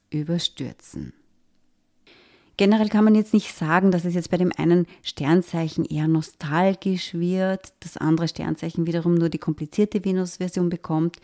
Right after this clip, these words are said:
da wir, und das wisst ihr inzwischen, wenn ihr schon mehrere Folgen gehört habt, wir sind ja schließlich mehr als nur unser Sternzeichen. Und was wir dann aus den Konstellationen machen, das liegt am Ende auch bei uns selbst. Aber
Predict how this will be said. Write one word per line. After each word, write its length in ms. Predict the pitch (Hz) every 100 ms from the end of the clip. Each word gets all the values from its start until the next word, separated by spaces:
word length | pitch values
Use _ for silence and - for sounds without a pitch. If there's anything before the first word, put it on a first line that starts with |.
| - - - -
da 320 | 143 175 165
wir, 200 | 170 190
und 100 | 175
das 160 | 160
wisst 220 | 190 185 190
ihr 60 |
inzwischen, 840 | 180 170 - 180 - - 196 190 175
wenn 80 |
ihr 80 | 160
schon 200 | 156 156
mehrere 220 | 151 147
Folgen 380 | 143 - 156 175
gehört 360 | 170 165 160 -
habt, 420 | 156 - - - - - - -
wir 80 | 170
sind 160 | 180
ja 80 | 185
schließlich 360 | 175 180 185 -
mehr 360 | 143 147 147
als 160 | 151 -
nur 260 | 165 160 -
unser 260 | 165 175
Sternzeichen. 1120 | 165 - - 135 147 - - - - - 135 - _ - - - -
Und 180 | - 165
was 220 | 135 170
wir 80 | 220
dann 160 | 208 170
aus 240 | - 170
den 160 | - 160
Konstellationen 760 | 170 165 - 156 - 156 147
machen, 560 | 156 170 - - - 151 - - -
das 240 | - 156
liegt 220 | 196 185 185
am 160 | 175
Ende 280 | 160 160 -
auch 260 | 147 147 -
bei 100 | 156
uns 300 | 165 175 -
selbst. 640 | - - - - - - _ _ _ _ - - - -
Aber 380 | 139 147 -